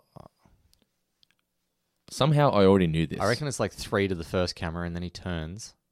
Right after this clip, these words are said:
Speaker 2: Eight.
Speaker 1: That's fifteen.
Speaker 2: Oh, wow.
Speaker 1: Yeah.
Speaker 2: That goes on a long time.
Speaker 1: So basically the reason I knew that is 'cause that used to be the commercial for Fox eight when they were plugging The Simpsons
Speaker 2: Oh,
Speaker 1: Super
Speaker 2: okay.
Speaker 1: Weekends.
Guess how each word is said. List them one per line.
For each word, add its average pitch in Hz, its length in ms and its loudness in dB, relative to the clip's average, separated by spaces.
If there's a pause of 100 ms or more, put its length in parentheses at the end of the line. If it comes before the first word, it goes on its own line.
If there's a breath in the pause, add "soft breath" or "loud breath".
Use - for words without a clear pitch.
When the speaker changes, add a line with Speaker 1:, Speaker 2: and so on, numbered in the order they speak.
(120)
Speaker 2:
Eight. - 200 -10 (220)
Speaker 1:
That's - 380 -16 (100)
fifteen. 80 520 -4 (180)
Speaker 2:
Oh, 71 60 0
wow. 80 360 -2 (120)
Speaker 1:
Yeah. 90 140 4
Speaker 2:
That - 80 4
goes 90 120 2
on 95 120 0
a 85 60 0
long 92 200 -2
time. 92 180 0
Speaker 1:
So 117 240 10
basically 117 480 0
the 98 120 0
reason 123 220 2
I 120 40 2
knew 95 140 4
that 101 100 2
is 95 100 -4
'cause 98 140 -2
that 104 100 4
used 104 140 -4
to - 60 -14
be 123 120 0
the 107 100 -2
commercial 90 440 0
for 82 80 -14
Fox 85 340 -2
eight 85 140 0
when 87 100 -2
they 87 60 2
were 82 60 0
plugging 82 360 -2
The 73 80 -4
Simpsons 80 500 -6
Speaker 2:
Oh, 101 320 0
Speaker 1:
Super - 180 -4
Speaker 2:
okay. 80 60 0
Speaker 1:
Weekends. 98 380 -2